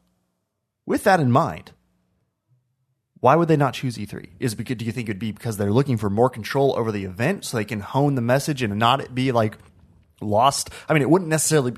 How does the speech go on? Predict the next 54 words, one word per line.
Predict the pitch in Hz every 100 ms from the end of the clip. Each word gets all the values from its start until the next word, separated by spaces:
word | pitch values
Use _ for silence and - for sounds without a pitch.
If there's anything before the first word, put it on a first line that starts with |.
| -
I |
don't | 208 165
feel | 214
like | 165
it | 151
would | 110
be | 107
lost | 95 156 202 110 - -
in | 139
the | 120 120
E |
three | 107 101
conversation | 95 101 92 - 95 92 107
necessarily, | 95 - - 95 92 135 135 - - -
because | 131 127 117 110 - - _ _ -
E | 131
three | 147
is | 127
always | 170 107 92 - _ -
an | 104
event | 95 160 98
like | 92 98
that. | 90 107
You're | 110
gonna | 107 143
get | 117 120
all | 113 113
the | 95
big | 104
stories | - 135 151 107
out. | 92 -
But | 120 117
my | 135 190 247
big | 165 131 107
takeaway | 123 104 104
from | 107
that | 123
is | 120
that | 107
they | 117
want | 113 165
it | 185
to | 117
be | 117
their | 110
own | 123
event | 110 107
that | 101
they | 117
can | - 110
control | 104 - 123 113
in | 117 -
every | 131 117 107
aspect. | 113 120 - 90 -